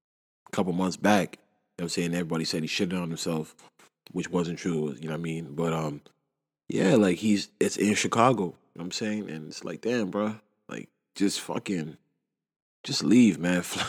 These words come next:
<laughs> Just leave, man. Like, you got to, man. Like, um, yeah, man. So prayers and a speedy, speedy recovery to Lil,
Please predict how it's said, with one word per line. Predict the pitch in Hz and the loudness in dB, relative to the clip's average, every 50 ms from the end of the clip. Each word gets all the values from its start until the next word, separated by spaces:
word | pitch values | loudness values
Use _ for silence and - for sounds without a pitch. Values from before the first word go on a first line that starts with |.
| 180 | 4
<laughs> | 123 - - - - - _ - | 4 2 -4 -18 -20 -18 _ 0
Just | 127 123 104 95 | 0 2 4 6
leave, | 101 104 107 101 90 78 69 | 8 8 10 10 8 6 2
man. | 73 78 78 78 78 78 71 | -2 -2 -2 -2 -2 -4 -4
Like, | 69 76 78 76 76 - - _ _ _ _ - | -2 -2 -2 -2 -4 -6 -12 _ _ _ _ -8
you | 80 80 | -4 0
got | 87 101 104 98 90 - | 4 4 4 4 4 0
to, | - 82 | -6 -8
man. | 71 73 76 73 71 69 69 | -8 -6 -6 -4 -4 -4 -4
Like, | 71 64 57 55 - - | -6 -6 -8 -8 -10 -10
um, | - 73 76 76 73 67 62 - _ _ _ _ _ _ _ _ - - - | -8 -6 -6 -6 -6 -8 -10 -14 _ _ _ _ _ _ _ _ -12 -10 -4
yeah, | - 90 95 87 80 | 0 2 2 2 2
man. | 78 80 80 | 0 -2 -4
So | 78 - 80 - | -2 -2 -4 -4
prayers | - - 107 107 107 101 101 95 82 | 0 2 4 6 8 8 6 6 4
and | 85 78 76 | 0 -4 -6
a | 73 | -6
speedy, | - - - - 92 98 104 98 95 87 | -4 -6 -4 0 2 4 4 4 4 2
speedy | - - - 95 90 85 85 | 0 0 2 2 2 4 2
recovery | 80 82 80 - - 87 82 - 80 80 80 - - | 0 -2 -2 -2 -2 -2 0 0 -2 -4 -4 -4 -6
to | - - 73 | -4 -4 -2
Lil, | 76 80 113 - - - | -2 -2 -2 -4 -6 -8